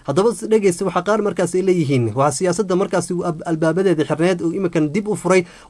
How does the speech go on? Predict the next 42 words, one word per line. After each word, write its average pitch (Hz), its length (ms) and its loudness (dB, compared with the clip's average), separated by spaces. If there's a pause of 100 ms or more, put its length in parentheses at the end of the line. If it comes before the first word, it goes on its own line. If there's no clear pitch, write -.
oo 147 100 -2
sidoo 180 240 -2
kale 165 160 0
waxa 160 240 2
uu 170 100 -2
markaas 180 320 -2
noqonayaa 160 480 2
madaxweyne, 156 420 0
ah, 151 120 -2
dabcan 170 400 -2
nin 202 160 2
markaas - 340 -2
u 185 140 -2
hanqal 170 240 -2
taagayo, 170 320 0
sidoo 175 220 -4
kalena 156 260 0
dadka 180 280 -6
qaar 180 200 0
ha-, 156 240 -8
halkaas 175 400 -4
ka 175 80 -4
xanim-, 165 320 -2 (160)
eh, 160 160 -2
dabcan 165 260 0
mamnuuc 180 300 2
ka - 100 -6
ahayd, 165 260 0
oo 185 80 -6
sidoo 175 200 -6
kale 214 200 -2
loo, 165 120 -4
loo 180 400 2
wada 160 80 0
siyaasadda 160 480 -2 (260)
ay 165 140 -2
aad 196 140 0
ugu 185 180 2
adkaan 185 360 0
jirtay. 135 340 0 (220)
Laakiin 139 360 0
Kisumu 135 480 2